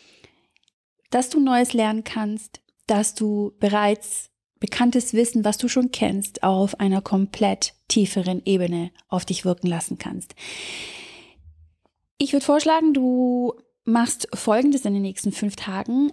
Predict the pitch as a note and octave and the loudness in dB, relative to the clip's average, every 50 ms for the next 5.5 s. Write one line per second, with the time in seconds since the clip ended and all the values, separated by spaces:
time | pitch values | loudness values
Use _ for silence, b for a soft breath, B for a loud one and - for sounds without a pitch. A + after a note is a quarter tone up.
0 | - _ A3 G#3+ A#3 A#3+ C#4+ - - - E3+ F3 F#3 G3+ A#3 B3+ B3 - G#3 G#3 | 0 _ 2 4 4 4 2 2 0 -2 -2 0 0 2 0 0 2 2 2 2
1 | G#3+ G#3+ G3+ - G#3+ G3+ G3+ - - G#3+ G3+ F#3+ G3 G3+ G#3 A3+ A3+ C4 B3+ - | 2 0 0 2 2 0 0 0 0 -2 0 2 4 4 4 4 4 2 0 0
2 | - G3+ F#3+ G3 G3+ - - - G3 A3 B3 B3+ - - C4 B3 A3 A#3 C4 B3+ | 0 0 0 0 -2 -4 -4 -2 0 2 2 0 0 -2 0 0 2 2 0 0
3 | B3+ - - - G3+ E3+ F3 F3+ G#3+ C#4 - - - - _ _ _ - - G3+ | 0 -6 -4 -2 -2 -2 0 -2 -2 -2 -4 -6 -12 -12 _ _ _ -6 -4 -2
4 | G3+ G3+ - G#3 G3+ A#3 A3 G#3+ A3+ G#3+ F#3+ - - G3+ G3 G3+ G#3 G#3+ - C#4+ | -2 -2 -2 0 0 2 2 2 0 0 -2 -2 -2 0 2 2 0 2 2 2
5 | D#4 D#4+ - D#4+ C#4+ D4 D4 C#4+ C4+ | 2 2 2 2 2 4 4 4 2